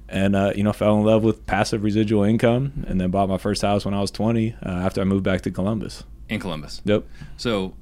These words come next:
Speaker 2: um, you know, looking at this, it's, it's really interesting.
Speaker 1: Mm-hmm.
Speaker 2: You know, growing up in Arizona,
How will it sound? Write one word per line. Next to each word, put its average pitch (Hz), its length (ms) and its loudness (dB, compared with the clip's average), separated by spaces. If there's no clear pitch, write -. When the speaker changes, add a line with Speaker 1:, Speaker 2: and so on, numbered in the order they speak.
Speaker 2:
um, 90 400 -4
you 107 100 -8
know, 95 240 -8
looking 135 300 0
at 82 140 -2
this, 85 200 -6
it's, 98 140 -6
it's 110 180 -6
really 131 240 -2
interesting. 87 480 -8
Speaker 1:
Mm-hmm. 110 180 -4
Speaker 2:
You 87 80 -4
know, 85 180 -6
growing 104 180 -4
up 98 100 -6
in 90 80 -6
Arizona, 82 600 -8